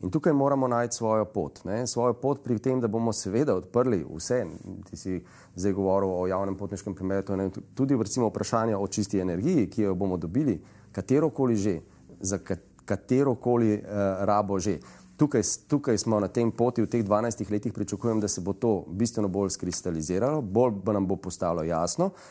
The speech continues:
zato se zdaj pravzaprav nič tektonskega ni spremenilo, ne, ker politike lahko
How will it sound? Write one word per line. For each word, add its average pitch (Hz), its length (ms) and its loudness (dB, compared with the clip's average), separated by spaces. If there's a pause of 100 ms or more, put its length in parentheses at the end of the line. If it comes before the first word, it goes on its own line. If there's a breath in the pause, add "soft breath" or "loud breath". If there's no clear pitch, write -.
(160 loud breath)
zato 104 260 -2
se 110 180 -4 (340 soft breath)
zdaj 107 300 2
pravzaprav 110 480 2
nič 120 280 2
tektonskega 110 680 0
ni 107 120 2
spremenilo, 98 640 0
ne, 101 100 -4
ker 101 180 -4
politike 104 440 0
lahko 98 340 0